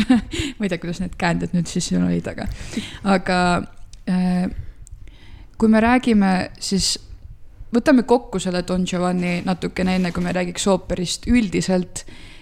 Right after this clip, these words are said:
et, äh, kas te arvate, et, äh, kahekümne esimese sajand-, kahekümne esimese sajandi ooper peakski olema selline? Või kas, kas te arvate, et see oli hea näide sellest, mida peaks edasi tegema? Või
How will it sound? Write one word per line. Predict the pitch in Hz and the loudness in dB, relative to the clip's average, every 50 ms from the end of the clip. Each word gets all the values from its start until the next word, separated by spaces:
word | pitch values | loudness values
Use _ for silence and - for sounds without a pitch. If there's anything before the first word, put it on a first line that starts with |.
| - - | -18 -6
et, | - - 196 190 - - - - - | 0 0 0 0 -2 -8 -10 -2 0
äh, | 202 196 185 180 175 160 - - | 2 2 2 2 0 -4 -4 -4
kas | - 190 - - | -4 -4 0 2
te | 220 214 | 4 4
arvate, | 233 262 262 240 196 185 175 - - - - 180 180 180 185 - - - | 6 6 6 6 4 4 2 0 -4 -4 -2 0 0 0 -2 -6 -8 -4
et, | - 196 180 - - - - - - | -4 -4 -4 -4 -10 -16 -12 -6 -4
äh, | 190 185 180 180 180 - - - - - - - - - - - - - - - - - - - - - - - - - - | -2 0 0 0 -2 -4 -6 -8 -12 -14 -14 -14 -14 -14 -16 -16 -14 -12 -12 -12 -12 -14 -18 -18 -18 -18 -18 -20 -16 -6 -2
kahekümne | 226 220 240 233 214 220 196 190 202 | 0 2 2 2 2 2 0 2 0
esimese | 202 - 208 190 175 - - - | 0 0 -2 -4 -4 -4 -4 -4
sajand-, | 196 185 185 196 - - - | -4 -4 -4 -6 -8 -8 -6
kahekümne | - 202 208 220 214 196 190 185 | -4 0 0 0 0 0 -2 -2
esimese | 196 - 220 196 175 175 | -2 -2 -2 -4 -4 -4
sajandi | 175 190 196 190 175 180 | -4 -4 -4 -4 0 0
ooper | 190 208 190 165 170 - - 170 175 170 170 - - - - - - - - - - - - - - - - - - - | 2 2 2 0 -2 -4 -4 -4 -4 -4 -6 -10 -16 -20 -20 -20 -20 -20 -20 -20 -20 -20 -20 -20 -20 -20 -20 -20 -4 2
peakski | - 208 202 202 - - - - | 4 4 4 2 0 -2 0 2
olema | 190 185 180 180 170 175 | 4 4 4 2 0 0
selline? | 170 190 180 175 170 165 165 - - 170 165 - - - - - - - - - - - - | 0 0 2 2 0 -2 -2 -4 -4 -4 -6 -8 -14 -20 -20 -20 -20 -20 -20 -20 -20 -20 -12
Või | - - 185 180 | -2 -2 0 2
kas, | - 180 - - - - - | 2 0 0 -2 -4 -4 -2
kas | - 196 - | -2 0 4
te | 226 | 4
arvate, | 226 233 220 190 180 | 4 4 4 2 0
et | 170 | -4
see | - - 185 | -4 -4 -2
oli | 180 175 | 0 2
hea | 170 208 208 180 170 | 4 4 4 4 4
näide | 175 175 180 180 175 - - | 2 0 0 0 -2 -6 -6
sellest, | - 185 175 180 185 175 - - 185 | -6 -4 -4 -4 -4 -6 -4 -4 -4
mida | 170 170 170 - | -4 -2 -2 -2
peaks | - 180 180 175 - - - - - | 0 0 0 -2 -2 -4 -6 -4 -4
edasi | - 170 175 165 160 - 185 185 | -2 -2 -2 -2 -4 -6 -6 -8
tegema? | 180 - - 165 165 - 180 180 - - - - - - - - - | -8 -6 -6 -6 -6 -6 -6 -8 -8 -10 -16 -20 -20 -20 -16 -6 0
Või | 190 226 240 233 233 226 214 214 | 2 4 4 4 4 2 0 -2